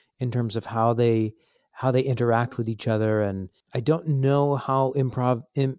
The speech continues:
improvisational it actually is. I think that they do have some freedom to, to play around with the scenes. And I, and because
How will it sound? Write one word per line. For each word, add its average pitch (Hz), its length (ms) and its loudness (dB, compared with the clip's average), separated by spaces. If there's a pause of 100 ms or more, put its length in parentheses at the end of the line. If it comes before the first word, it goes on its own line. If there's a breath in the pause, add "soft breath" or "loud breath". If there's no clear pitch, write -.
improvisational 120 800 -2
it 104 60 -2
actually 107 560 -4
is. 139 380 0 (180)
I 117 40 -2 (140)
think 160 280 0
that 120 140 -10
they 117 140 -4
do 127 360 2
have 120 340 0
some 127 300 0
freedom 117 540 0
to, 104 360 -4 (420 loud breath)
to - 100 -16
play 139 180 2
around 120 260 2
with 107 80 -4
the - 80 -2
scenes. 135 420 2
And 131 160 -4
I, 120 240 0 (380 soft breath)
and 127 120 0
because 147 720 0